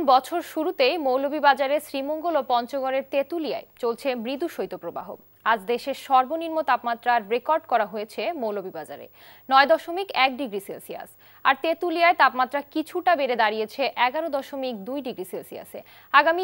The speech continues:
দুদিনে বিভিন্ন এলাকায় শৈত্যপ্রবাহ ছড়িয়ে পড়তে পারে বলে জানিয়েছে আবহাওয়া অফিস।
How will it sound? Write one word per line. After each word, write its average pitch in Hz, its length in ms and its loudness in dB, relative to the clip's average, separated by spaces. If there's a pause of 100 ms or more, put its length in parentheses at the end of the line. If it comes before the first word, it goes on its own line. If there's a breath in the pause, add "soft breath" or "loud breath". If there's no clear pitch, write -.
(140)
দুদিনে 294 420 0 (140)
বিভিন্ন 311 300 -6 (120)
এলাকায় 262 360 2 (100)
শৈত্যপ্রবাহ 277 600 -4 (180)
ছড়িয়ে 226 340 -6
পড়তে 226 220 -8 (120)
পারে 240 160 2 (120)
বলে 202 160 -4 (140)
জানিয়েছে 196 420 -6 (240)
আবহাওয়া 233 440 -6
অফিস। - 240 -20